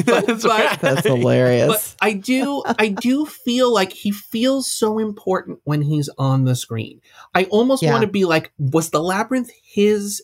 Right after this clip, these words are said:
Speaker 2: and then the Goblin King took it over?" Uh,
Speaker 3: Right.
Speaker 2: is he Odin in es-, exile? What, what is his story? I have so many questions about him.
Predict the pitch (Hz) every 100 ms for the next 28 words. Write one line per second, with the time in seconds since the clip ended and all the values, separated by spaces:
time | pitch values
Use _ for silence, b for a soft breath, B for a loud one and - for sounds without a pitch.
0 | - 156 156 156 156 151 151 170 151 147
1 | 170 160 143 - 156 - 123 - 110 123
2 | 156 208 269 269 _ _ _ _ - 139
3 | 131 147 131 - 202 196 226 208 - 170
4 | 208 220 220 214 208 165 156 - 160 190
5 | - 180 196 220 220 214 220 214 190 202
6 | 208 170 175 277 - 233 233 - 220 208
7 | - 185 185 170 175 180 - 220 208 -
8 | - 202 214 233 220 208 214 - 220 214
9 | 202 202 208 214 208